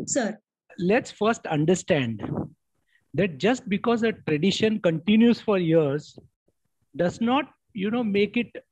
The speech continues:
Speaker 2: valid or scientific. You know, we have to understand this particular thing.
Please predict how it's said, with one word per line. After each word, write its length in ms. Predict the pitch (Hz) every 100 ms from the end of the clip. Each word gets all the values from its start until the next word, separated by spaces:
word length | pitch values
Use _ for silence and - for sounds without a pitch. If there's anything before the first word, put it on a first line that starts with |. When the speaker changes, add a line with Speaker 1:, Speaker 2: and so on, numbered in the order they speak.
| _
Speaker 2:
valid 480 | 117 147 180 208 180
or 220 | 160 180
scientific. 600 | 151 143 139 139 131 120 - - - - - _ _ _ _ _ - - - -
You 80 |
know, 120 | 240 262
we 100 | 233
have 160 | 247
to 80 | 247
understand 560 | 185 196 - 226 190 156
this 120 | 175
particular 440 | - 147 143 127
thing. 240 | - 107